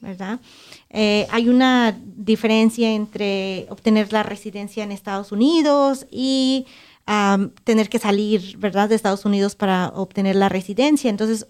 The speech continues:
hoy nos vamos a enfocar en obtener la residencia aquí en Estados Unidos. En otro programa vamos a hablar del proceso de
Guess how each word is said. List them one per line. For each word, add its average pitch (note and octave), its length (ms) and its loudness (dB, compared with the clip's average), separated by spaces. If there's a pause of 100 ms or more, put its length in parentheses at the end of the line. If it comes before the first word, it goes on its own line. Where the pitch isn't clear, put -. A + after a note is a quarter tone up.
hoy C4+ 200 2
nos D4+ 140 4
vamos C4+ 200 2
a - 20 4
enfocar G#3+ 420 0
en G#3+ 260 0 (160)
obtener G3+ 320 -2
la G#3 100 4
residencia G3 500 -6
aquí G3 160 -10
en F#3+ 100 -4
Estados F#3+ 440 -10
Unidos. F3+ 420 -6 (380)
En G#3 300 4
otro A3 260 0
programa G#3 440 0
vamos G#3+ 260 0
a - 20 2
hablar F#3 320 -2
del G3 400 -2
proceso F#3 580 -8
de F#3 460 -4